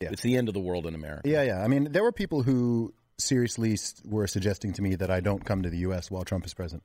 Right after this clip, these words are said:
Speaker 2: <laughs>
Speaker 1: Right? No, seriously. There are <laughs> some, some people were saying, "Are you, are you," you know,
Speaker 2: Yeah.
Speaker 1: and, and not even just that, but also the,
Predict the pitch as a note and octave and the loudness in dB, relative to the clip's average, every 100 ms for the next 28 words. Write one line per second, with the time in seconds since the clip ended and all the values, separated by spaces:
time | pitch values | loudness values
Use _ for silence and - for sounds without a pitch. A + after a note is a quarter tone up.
0 | _ - - D3 - F3 - D#3+ - - | _ -18 -4 -4 -2 -6 -2 -6 -2 0
1 | G2+ B2+ C4 G#3 - C4 A3+ - D3+ F#3+ | 2 4 4 4 2 0 0 0 2 4
2 | - - - A#3+ - - B4+ - E3+ - | 2 -2 2 2 4 2 2 -2 -8 2
3 | F3 G3+ A3+ F3+ F3 E3 E3 D3+ C#3+ C#3+ | 4 6 4 4 4 4 4 4 2 4
4 | E3+ D3 D3 D#3 - G2 E3+ F#3+ B3 C4 | 2 2 2 6 6 6 2 0 2 2
5 | A#3 F3+ C#3+ - E3 C#3 C3+ C3 - B2+ | 2 0 0 2 2 2 2 2 2 2
6 | A2 G#2+ G#2 | 4 4 2